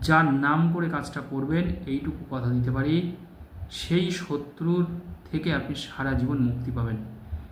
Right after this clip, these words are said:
এবং সেই শত্রু জীবনে কখনো আপনাকে আর কিচ্ছু করতে পারবে না। অনেকে বলেন যে, "গুরুজি, আপনি এমন কিছু দিন, যাতে এই শত্রু ছ মাস পরে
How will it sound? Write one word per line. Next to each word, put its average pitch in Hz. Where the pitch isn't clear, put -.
এবং 151
সেই 151
শত্রু 147
জীবনে 135
কখনো 131
আপনাকে 127
আর 123
কিচ্ছু -
করতে 123
পারবে 120
না। 123
অনেকে 139
বলেন 131
যে, 143
"গুরুজি, 160
আপনি 165
এমন 151
কিছু 175
দিন, 175
যাতে 151
এই 160
শত্রু 175
ছ -
মাস 156
পরে 143